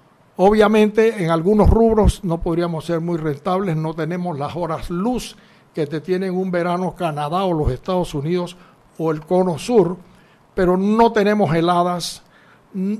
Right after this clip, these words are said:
tenemos mucha agua, tenemos mucha tierra. Cuando uno ve a Israel, que en la arena produce el alimento que produce,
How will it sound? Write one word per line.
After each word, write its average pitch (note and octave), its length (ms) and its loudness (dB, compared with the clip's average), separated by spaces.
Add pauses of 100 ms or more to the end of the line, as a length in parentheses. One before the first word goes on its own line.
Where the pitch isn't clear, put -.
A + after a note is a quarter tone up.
tenemos G3+ 440 4
mucha F3 480 4
agua, E3+ 440 -2 (300)
tenemos A3 420 4
mucha F3+ 360 4
tierra. E3+ 640 2 (340)
Cuando F#3+ 280 2
uno A#3 180 4
ve A3 400 2 (180)
a F3+ 100 0
Israel, E3+ 640 2
que F3 180 2
en D#3+ 140 -2
la D#3 120 0
arena F3+ 360 0
produce E3+ 400 -4
el E3+ 100 -4
alimento D#3 520 -6
que C#3+ 100 -6
produce, D3 540 -2